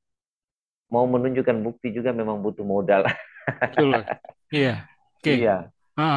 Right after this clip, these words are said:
Speaker 2: memang mudah-mudahan
Speaker 1: Jadi
Speaker 2: sih, Coach, dari pembicaraan kita
Speaker 1: Iya.
Speaker 2: ini kita bisa dapatkan, eh, pendengar yang lain yang bisa membuat, apa, memberikan solusi juga. Dan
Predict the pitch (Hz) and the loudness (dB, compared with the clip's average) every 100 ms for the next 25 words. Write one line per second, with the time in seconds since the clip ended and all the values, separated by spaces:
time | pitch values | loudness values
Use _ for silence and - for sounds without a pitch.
0 | 135 151 170 165 156 151 156 180 190 156 | 0 2 2 4 4 2 2 2 0 -2
1 | 190 170 - - 240 151 143 131 143 139 | -4 -4 -6 -14 -6 0 0 2 2 2
2 | 139 135 139 139 143 139 135 131 139 90 | 0 -2 -4 -2 0 0 -2 -2 -2 -4
3 | 87 - 143 135 - 123 123 - - - | -8 -6 -2 -2 -2 -2 -4 -8 -20 -20
4 | _ _ 135 123 131 - 131 123 139 135 | _ _ -4 -2 -4 0 -2 0 -4 -6
5 | 127 123 120 123 - _ _ _ 139 127 | -6 -6 -8 -10 -14 _ _ _ -2 0
6 | 127 123 123 120 120 123 131 123 117 107 | 2 2 0 2 2 2 0 -2 -4 -6
7 | 120 110 - _ _ _ _ 127 127 123 | -6 -8 -10 _ _ _ _ 0 2 2
8 | 123 123 123 120 117 120 120 - 135 160 | 0 -2 -2 -2 0 0 0 -4 -8 -6
9 | 156 135 120 123 120 127 123 123 120 117 | -4 -4 -2 -2 -2 0 0 -2 -4 -4
10 | 107 113 113 _ _ _ _ - 135 127 | -4 -6 -8 _ _ _ _ -4 -2 0
11 | 123 123 | -2 -6